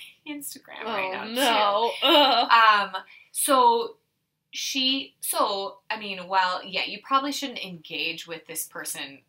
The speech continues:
Speaker 1: on, like, I, I envision then probably some Facebook Messenger thing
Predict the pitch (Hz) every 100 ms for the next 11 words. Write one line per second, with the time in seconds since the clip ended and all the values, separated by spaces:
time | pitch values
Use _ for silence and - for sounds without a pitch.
0 | - 156 143 135 131 _ 180 180 - 196
1 | 196 240 214 165 - 117 151 175 170 151
2 | 131 127 - _ 170 175 196 196 190 175
3 | - 226 - 175 175 160 156 165 156 143
4 | 151 151 143